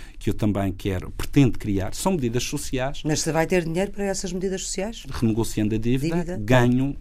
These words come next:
Speaker 1: hum, folga financeira para isso. Se, eh, não renegociasse a dívida, é impossível. E eu tenho visto os meus adversários, eh, nestas
Speaker 2: E
Speaker 1: eleições.
Speaker 2: se não conseguir renegociar a dívida, aquilo
Speaker 1: Há uma
Speaker 2: que
Speaker 1: impossibilidade matemática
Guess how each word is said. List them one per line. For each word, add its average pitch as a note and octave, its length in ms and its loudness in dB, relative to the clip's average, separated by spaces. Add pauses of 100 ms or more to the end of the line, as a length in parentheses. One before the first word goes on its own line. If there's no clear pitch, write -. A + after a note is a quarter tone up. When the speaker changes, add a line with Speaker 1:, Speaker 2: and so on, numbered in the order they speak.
Speaker 1:
hum, A#2+ 800 2
folga C3+ 380 6
financeira C3 440 0
para F3+ 160 -2
isso. C#3 280 -2 (360)
Se, - 300 4
eh, D#3+ 920 4
não D#3 240 6
renegociasse C#3 840 4
a - 20 0
dívida, B2 300 2
é C#3+ 60 6
impossível. G#2 680 2
E D3 60 0
eu E3+ 60 4
tenho G3+ 240 0
visto F3+ 280 0
os D3+ 80 -2
meus D#3+ 220 2
adversários, A#2 760 -2 (500)
eh, A2 400 0
nestas B2+ 400 2
Speaker 2:
E B2 40 0
Speaker 1:
eleições. A#2 220 2
Speaker 2:
se A3 100 4
não - 200 8
conseguir A3+ 420 4
renegociar A3 520 -2
a A#3 60 -4
dívida, C3 400 -2
aquilo F3 280 -6
Speaker 1:
Há B2+ 120 4
uma C#3 180 6
Speaker 2:
que - 200 2
Speaker 1:
impossibilidade A2+ 720 4
matemática G#2 760 -2